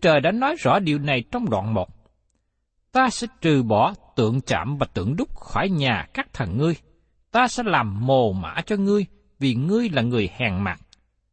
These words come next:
Ở trong Nahum đoạn một câu mười bốn. Đức Chúa Trời nói với Assyria rằng,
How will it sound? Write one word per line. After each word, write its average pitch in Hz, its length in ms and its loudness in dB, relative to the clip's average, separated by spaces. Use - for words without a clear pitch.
Ở 131 100 -2
trong 202 340 -2
Nahum 196 420 0
đoạn 107 260 -2
một - 300 -6
câu 208 120 0
mười 101 160 0
bốn. 117 220 0
Đức 302 120 0
Chúa 370 180 -4
Trời 147 220 4
nói 139 260 2
với - 100 -12
Assyria 240 440 0
rằng, 143 220 0